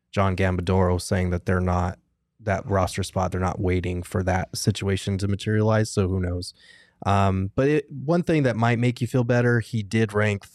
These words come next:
according to the Basketball Index, in the ninetieth percentile in passing efficiency, which weighs, you know, turnovers versus finding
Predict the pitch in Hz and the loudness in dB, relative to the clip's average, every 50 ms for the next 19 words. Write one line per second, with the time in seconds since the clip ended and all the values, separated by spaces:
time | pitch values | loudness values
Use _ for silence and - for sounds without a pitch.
0 | - _ _ _ _ _ - - 101 - 120 110 104 101 95 101 95 90 98 95 | -20 _ _ _ _ _ -6 -6 -4 0 2 2 2 2 2 2 2 2 2 2
1 | 92 - - 104 98 92 92 95 92 90 92 92 90 - - 101 98 95 92 92 | 2 0 -2 -2 0 2 2 2 2 2 0 0 -2 -2 -2 -2 0 0 0 2
2 | 95 95 95 98 95 98 98 - - - 98 87 - - 95 92 - - 101 95 | 2 2 2 2 2 2 0 0 -2 -6 -6 -4 -4 -4 -4 -4 -4 -4 -4 -2
3 | 92 92 90 92 90 _ _ _ _ _ - - 98 87 - 127 127 123 120 - | -2 -2 -2 -4 -6 _ _ _ _ _ -8 -6 -6 -2 2 2 2 2 2 2
4 | 127 113 101 - - 110 98 - - 101 95 - - 104 98 95 92 95 90 - | 2 2 2 2 2 0 0 0 -2 -4 -4 -2 -2 0 0 2 2 0 -2 -2
5 | 98 98 95 92 95 92 92 90 85 - - _ _ _ _ _ - - 90 90 | -2 0 2 2 4 2 2 0 -2 -6 -10 _ _ _ _ _ -8 -4 -4 -4
6 | 87 - - 117 113 110 104 104 98 101 95 90 90 98 95 92 - 98 92 - | -2 0 2 4 4 6 4 6 4 4 2 2 2 0 0 0 0 -4 -6 -6
7 | - - 95 92 92 92 92 90 90 87 87 | -2 -2 0 0 2 0 0 0 -2 -2 -4